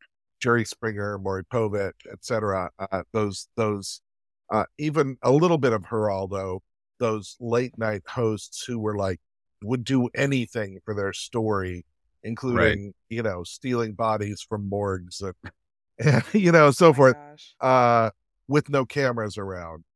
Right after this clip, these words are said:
Speaker 1: um, because it was important that they get the story, but somehow they were doing it without a cameraman. I don't know.
Speaker 2: Right.
Speaker 1: <laughs>
Speaker 3: <laughs>
Speaker 1: It made, it made as much sense as, you know, some of the other stuff. <laughs>
Speaker 2: I love it.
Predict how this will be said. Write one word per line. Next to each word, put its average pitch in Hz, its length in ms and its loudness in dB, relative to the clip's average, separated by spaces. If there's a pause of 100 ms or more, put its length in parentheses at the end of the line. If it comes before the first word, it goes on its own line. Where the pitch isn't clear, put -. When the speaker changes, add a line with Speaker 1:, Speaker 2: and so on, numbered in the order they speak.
(120)
Speaker 1:
um, 95 320 -8
because 101 540 -12
it 113 80 -8
was 104 140 -2
important 107 420 -4
that 104 120 -8
they 101 100 -4
get 113 260 0
the 120 60 -6
story, 107 480 -2
but 98 180 -10
somehow 107 380 -4
they 104 80 -4
were 98 120 -4
doing 101 280 -6
it 90 100 -10
without 90 220 -6
a 85 40 -10
cameraman. 127 600 -4 (100)
I 98 100 -6
don't 85 140 -10 (640)
know. 92 80 -4
Speaker 2:
Right. 85 220 2 (160)
Speaker 1:
<laughs> 175 100 8 (540)
Speaker 3:
<laughs> 196 680 -10 (1200)
Speaker 1:
It 165 160 6
made, 190 260 4
it 190 100 4
made 196 240 6
as 165 160 2
much 165 280 2
sense 147 320 -2
as, 120 260 -8
you 143 80 -8
know, 120 160 0
some 123 240 -8
of 113 60 -6
the 110 100 -2
other 90 180 -4
stuff. 80 300 -16 (160)
<laughs> - 800 -16
Speaker 2:
I 92 240 2
love 95 220 2
it. 76 100 -2